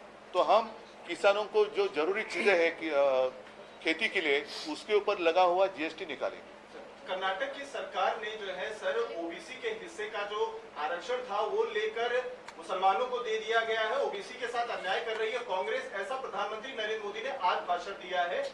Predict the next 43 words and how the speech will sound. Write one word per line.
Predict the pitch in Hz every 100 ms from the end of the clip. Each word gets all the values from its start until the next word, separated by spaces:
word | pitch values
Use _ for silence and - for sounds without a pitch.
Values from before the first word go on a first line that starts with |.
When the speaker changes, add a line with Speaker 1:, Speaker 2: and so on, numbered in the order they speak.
| -
Speaker 2:
आप | 214 196
इस | 202
पर | 175
क्या | 160
Speaker 1:
देखो | 190 175
मोदी | 147 151 156 185
जी, | 180 190 196 196 -
एक, | 165 -
अ, | 160 156 147 143 -
मैंने | 131 160
कहा | 151 147 170
ना, | 143
बचपन | 135 - 170
में | 170
कहते | 170 156 165
थे | 165 165 170 - - -
कि | 156 160
अगर, | 151 165 165
अ, | 160 156 151
कहीं | 147 - 156 165
पर | 170
भूत | 170 170 190
दिखाई | 156 160 156
जाए, | 139 123 90 - - -
देखा | 117 147
तो | 156
नहीं | 156 160
मैंने | 139 131
कभी, | 127 123 170 - - -
लेकिन | 139 - 202
ऐसे, | 147 - 196
अ, | 180 - - - 143 139 139 135 131 - 143 131
लगा | 120 160 180 127 - - -
तो | 165
राम | 160 170
राम | 175
राम | 175 170
राम | 165 160
राम | 156 156
राम | 156 156
बोलो। | 123 104 - - - - - - - - - - - - - -
तो | 160
अभी | 160 160 208